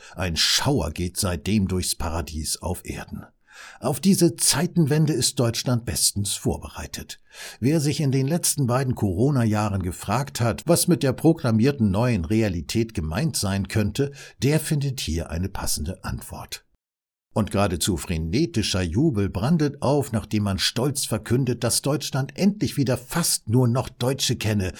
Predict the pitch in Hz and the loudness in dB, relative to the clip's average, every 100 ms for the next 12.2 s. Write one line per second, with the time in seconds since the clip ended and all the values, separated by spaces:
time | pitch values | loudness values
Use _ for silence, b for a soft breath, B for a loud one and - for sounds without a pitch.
0 | B B 117 87 85 87 - 85 80 82 | B B -2 0 0 -2 -2 -4 -4 -4
1 | - 156 - - 90 - 85 - 90 - | -2 -2 0 0 -2 -4 -6 -6 -6 -6
2 | - 87 87 82 95 82 90 - - 87 | -4 -2 -4 -2 -2 0 -2 0 0 0
3 | 101 107 76 90 98 107 110 95 107 - | -2 -2 -2 -2 -2 -2 -2 -2 -2 0
4 | 123 117 - - B B B - 147 - | 0 0 -2 -12 B B B 0 0 0
5 | - 131 143 - 123 113 120 113 127 131 | 0 0 2 2 0 2 2 2 2 2
6 | 110 107 98 95 - - 107 87 95 92 | 4 4 2 0 -4 -2 -2 -2 -2 -4
7 | - - - - - - - _ _ _ | -6 -4 -4 -2 -2 -4 -14 _ _ _
8 | _ _ _ _ _ 151 160 - 120 123 | _ _ _ _ _ 2 2 0 2 2
9 | - - 113 110 101 98 85 82 - 90 | 4 0 2 2 2 2 0 0 0 0
10 | - 98 98 - 123 117 117 - 135 95 | -2 -2 -2 -2 -2 0 -2 -2 0 0
11 | 78 71 73 69 - - - 87 - - | -2 -4 -8 -10 -8 -8 -6 -8 -10 -10
12 | - | -14